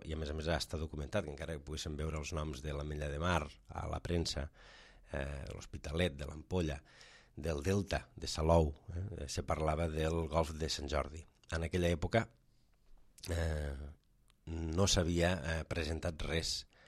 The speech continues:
eh, públicament a nivell de, eh, document oficial, eh? O sigui,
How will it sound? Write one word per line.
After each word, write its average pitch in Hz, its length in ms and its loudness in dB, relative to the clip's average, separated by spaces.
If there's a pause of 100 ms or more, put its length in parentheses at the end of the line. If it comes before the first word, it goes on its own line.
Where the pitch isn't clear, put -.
(520)
eh, 76 180 -2
públicament 87 760 4 (100)
a 78 100 0
nivell 78 460 2
de, 80 160 2 (160)
eh, 78 480 -6
document 85 540 6 (260)
oficial, 95 540 4 (100)
eh? 101 160 0
O - 160 -10
sigui, 78 320 -6